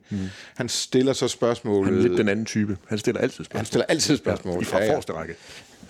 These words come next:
Speaker 2: Så ser vi Morten Skærbæk trykke sig af på, <laughs> i massemedierne igen, ikke der? Øh, men, men, øh, men Morten, han spørger så, øh, Christian Thulesen Dahl, "Hvad er egentlig dit," nej, han spørger Morten Messerschmidt.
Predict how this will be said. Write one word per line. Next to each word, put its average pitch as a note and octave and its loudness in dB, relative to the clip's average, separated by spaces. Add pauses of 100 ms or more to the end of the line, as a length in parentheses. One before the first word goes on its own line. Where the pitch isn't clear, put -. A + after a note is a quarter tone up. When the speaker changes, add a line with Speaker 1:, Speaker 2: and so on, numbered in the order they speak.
(400)
Speaker 2:
Så C#3 0
ser A#2+ 2
vi A2+ -2
Morten G2+ 0
Skærbæk G#2+ 0
trykke G2 -2
sig G2 2
af G2 -4
på, F#2 -6 (340)
<laughs> - -10
i A#2+ 2
massemedierne G#2 2
igen, A2 2
ikke F3 -2
der? C3 -2 (380)
Øh, A2 6
men, A#2 2
men, A#2 4
øh, G2+ 2 (140)
men A#2 2
Morten, D#3 4
han D3 2
spørger C#3+ 2
så, A#2+ 2 (220)
øh, F#2+ 2 (640)
Christian F#2+ -2
Thulesen F#2 -4
Dahl, F#2+ 0
"Hvad C3+ 2
er C#3 2
egentlig C#3 -2
dit," A2+ -4 (680)
nej, G#2+ 0
han A2+ -2
spørger D3 2
Morten C#3 2
Messerschmidt. C3+ 2